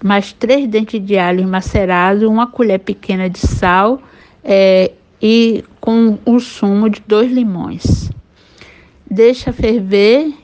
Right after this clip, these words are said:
e, após isso, coloca os legumes.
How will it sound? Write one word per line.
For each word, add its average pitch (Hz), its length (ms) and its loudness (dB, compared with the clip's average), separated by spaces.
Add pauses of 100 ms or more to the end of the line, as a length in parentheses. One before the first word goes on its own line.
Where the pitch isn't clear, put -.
(260)
e, 233 340 4
após 226 500 0
isso, 220 320 -4
coloca 202 1200 0 (100)
os 220 160 2
legumes. 196 920 -2